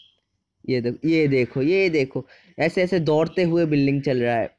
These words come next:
मतलब, मैंने बोला था यार, ये कोई ऐसा वैसा आदमी नहीं है। सुपरमैन, बैटमैन और स्पाइडरमैन तीनों के साथ सुष्मिता भाभी का वन नाइट स्टैंड का नतीजा है ये।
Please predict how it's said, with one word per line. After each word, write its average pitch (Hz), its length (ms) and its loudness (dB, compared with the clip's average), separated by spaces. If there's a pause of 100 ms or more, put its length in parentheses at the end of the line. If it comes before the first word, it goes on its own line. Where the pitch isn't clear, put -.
मतलब, 240 340 -4
मैंने 220 340 -2
बोला 208 420 0
था 214 220 -4
यार, 190 440 -2
ये 208 220 -2
कोई 226 300 -2
ऐसा 190 360 -2
वैसा 208 300 -4
आदमी 202 320 -2
नहीं 202 300 2
है। 165 460 0 (800)
सुपरमैन, 196 680 0
बैटमैन 180 520 0
और 208 80 0
स्पाइडरमैन 175 680 0
तीनों 202 380 -4
के 196 180 -2
साथ 190 240 -4
सुष्मिता 170 540 -4
भाभी 160 280 -4
का 156 140 -2
वन 147 200 0
नाइट 143 260 -4
स्टैंड 139 340 -6
का 135 120 -6
नतीजा 135 440 -4
है 120 180 -2
ये। 117 380 -2